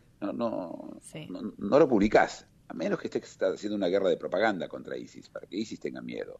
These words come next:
Speaker 2: Además, vos la,
Speaker 1: Quizás
Speaker 2: vos
Speaker 1: no hay
Speaker 2: dijiste que la
Speaker 1: ¿Cómo?
Speaker 2: leíste.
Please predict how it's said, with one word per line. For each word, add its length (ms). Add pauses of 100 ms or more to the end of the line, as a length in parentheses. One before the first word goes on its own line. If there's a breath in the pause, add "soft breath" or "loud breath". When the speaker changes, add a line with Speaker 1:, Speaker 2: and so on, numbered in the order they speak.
Speaker 2:
Además, 320
vos 140
la, 140
Speaker 1:
Quizás 180
Speaker 2:
vos 100
Speaker 1:
no 60
hay 100
Speaker 2:
dijiste 160
que 160
la 80
Speaker 1:
¿Cómo? 100
Speaker 2:
leíste. 500